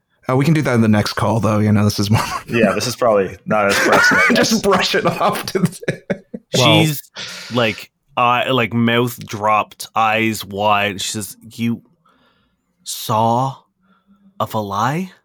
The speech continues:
Speaker 2: The last one, yeah.
Speaker 3: Did you know they're the Eris engines?
Speaker 2: Yeah, they turn themselves into engines.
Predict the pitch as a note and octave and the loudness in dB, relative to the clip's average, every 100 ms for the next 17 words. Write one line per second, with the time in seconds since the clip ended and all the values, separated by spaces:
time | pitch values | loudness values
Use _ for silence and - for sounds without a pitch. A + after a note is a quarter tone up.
0 | _ G2 G2+ G#2+ - C#3+ C#3 G#2+ A2+ A#2 | _ -2 2 2 0 2 2 2 2 0
1 | D#2+ - _ _ _ _ _ - C3 E3 | -2 -12 _ _ _ _ _ 0 2 4
2 | F#3+ B2+ F3+ - _ _ _ A2+ A2+ - | 4 4 4 0 _ _ _ 0 0 -2
3 | _ _ A2 F2+ A2+ C#3+ - - C#3 F#3 | _ _ -2 2 2 0 -2 0 2 2
4 | A#3 - - - _ _ _ G#2+ C3 A2 | -2 -6 -12 -18 _ _ _ 0 2 2
5 | - C3+ A#2+ - A2+ G#2 F#2+ A2+ C3+ - | 0 -2 0 0 -2 -2 -2 -2 -2 -8
6 | - | -12